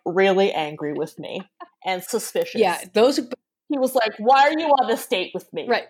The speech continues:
Speaker 2: But all of these guys, <laughs> all of, like, that you, you can meet them on, on any of these apps. So,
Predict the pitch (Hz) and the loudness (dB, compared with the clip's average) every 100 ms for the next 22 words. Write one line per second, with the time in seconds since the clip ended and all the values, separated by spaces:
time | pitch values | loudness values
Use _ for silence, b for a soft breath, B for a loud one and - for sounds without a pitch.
0 | _ - 226 233 262 254 233 220 214 180 | _ 2 6 6 6 4 2 0 4 4
1 | 190 - - 196 185 185 214 196 - B | 4 0 2 2 4 2 2 2 0 B
2 | B B - 214 220 214 220 202 220 220 | B B -2 0 2 0 0 2 4 4
3 | 226 214 202 185 185 180 - 180 175 - | 4 4 4 2 0 -2 2 2 2 2
4 | 208 196 175 175 - 151 - - - - | 2 4 2 0 -2 -2 -4 -8 -12 -8
5 | - 233 214 - | 2 4 4 0